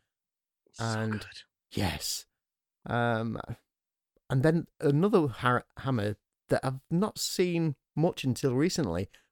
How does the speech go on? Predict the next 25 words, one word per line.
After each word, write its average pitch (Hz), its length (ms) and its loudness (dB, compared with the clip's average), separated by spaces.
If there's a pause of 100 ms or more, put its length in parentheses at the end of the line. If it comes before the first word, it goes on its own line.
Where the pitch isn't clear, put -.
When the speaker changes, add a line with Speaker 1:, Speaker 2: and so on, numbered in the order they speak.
Speaker 2:
was 120 260 0
A - 60 -2
Taste - 280 0
of - 80 -4
Fear 185 340 2 (720)
from, 127 520 2 (880)
mm, 180 420 -2
early 185 180 0
sixties, - 440 -6
nineteen 175 160 -4
sixty-one, 170 440 -4
I 120 40 -4 (340)
think, 139 220 -2 (400)
ish. - 600 -12
Speaker 1:
Okay. 202 160 -16 (460)
I 170 40 -2
Speaker 2:
I'm 170 60 4
Speaker 1:
don't 175 140 0
know 185 40 -2
that 214 60 0
Speaker 2:
terrible 156 260 6
Speaker 1:
one. 120 80 2
Speaker 2:
with 113 140 2
my 110 100 2
years, 104 480 -6